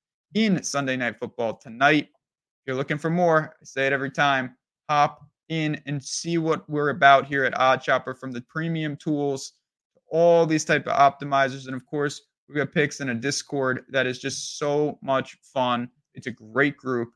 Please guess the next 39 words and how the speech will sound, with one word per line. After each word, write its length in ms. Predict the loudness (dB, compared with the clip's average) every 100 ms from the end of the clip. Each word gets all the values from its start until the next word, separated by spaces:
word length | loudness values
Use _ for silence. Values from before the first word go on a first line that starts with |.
| -12
and 60 | -10
it's 120 | -8 -2
all 240 | 0 0
in 100 | -2
one 180 | -4 0
package 420 | 2 2 -2 -12
now. 200 | -10 -10 _ _
You 80 | -12
see 180 | -4 0
it 60 |
on 100 | 0
the 60 | -2
screen. 380 | -6 -4 -4 -6
If 140 | -8
you 80 | -8
want 380 | -2 2 0 -2
more, 400 | -4 -2 -2 -4 _ _ -2
uh, 300 | 6 6 6 2 -8
this 180 | -6 -6
is 100 | -6
the 80 |
way 180 | -2 0
to 100 | 0
do 220 | -2 0
it. 160 | 0 -2 _ _ _ _ _ _ _ -4
Really, 260 | 0 2
really 280 | 4 4 2
believe 320 | 0 -2 -2
in 80 | -2
what 100 | -2
we're 120 | -2
doing. 160 | -4 -4
And 100 | -4
we've 100 | -6
just 160 | -2 0
had 140 | 0
so 260 | -2 -4 -2
many 200 | -2 -2
people 500 | -2 -2 -2 -2